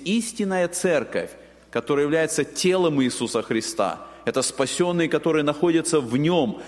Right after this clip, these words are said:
в Иисусе Христе. Это те, кто получили возрождение и живут с Господом, и имеют общение с Ним.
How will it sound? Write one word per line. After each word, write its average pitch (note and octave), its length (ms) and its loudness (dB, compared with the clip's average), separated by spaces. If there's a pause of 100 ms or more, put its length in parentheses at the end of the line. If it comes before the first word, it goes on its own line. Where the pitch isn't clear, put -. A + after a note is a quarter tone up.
(100)
в A2 180 0
Иисусе E3 540 2
Христе. B2+ 640 -2 (160)
Это C3+ 200 0
те, E3 160 2
кто E3+ 140 0
получили E3 580 2
возрождение C3+ 1080 0 (140)
и C#3+ 100 2
живут C#3+ 420 2
с C#3+ 80 -4
Господом, B2+ 600 0
и B2 160 2
имеют D#3 320 0
общение C3 560 0
с - 140 -6
Ним. F#2 320 -2